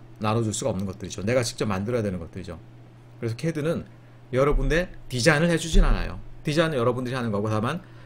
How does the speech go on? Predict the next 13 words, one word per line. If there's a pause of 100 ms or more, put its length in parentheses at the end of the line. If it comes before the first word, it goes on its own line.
(100)
여러분들의
디자인을
한
것들을 (520)
충분히 (480)
마음
놓고 (340)
표현해줄
수
있는
도구가
바로
캐드다.